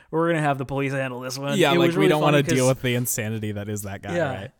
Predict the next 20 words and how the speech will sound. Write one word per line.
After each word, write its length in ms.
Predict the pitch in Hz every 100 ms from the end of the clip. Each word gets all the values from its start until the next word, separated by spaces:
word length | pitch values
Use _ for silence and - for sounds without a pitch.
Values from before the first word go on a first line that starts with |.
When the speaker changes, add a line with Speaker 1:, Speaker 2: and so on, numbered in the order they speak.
| _
Speaker 1:
It's 160 | 185 -
just 180 | 208 -
this 160 | 202
funny 260 | - 175 185
little 240 | 180 156
moment 300 | 127 143 147
'cause 160 | 147 127
Faye 200 | 135 147
was 140 | 143
like, 220 | 135 120
"No, 180 | 151 156
he's 280 | 117 165 170
the 100 | 131
big 220 | 123 123
fish. 280 | - 151 135
We 140 | 139 135
should 160 | 131
go 160 | 131 143
for 140 | 143 123
him. 300 | 123 117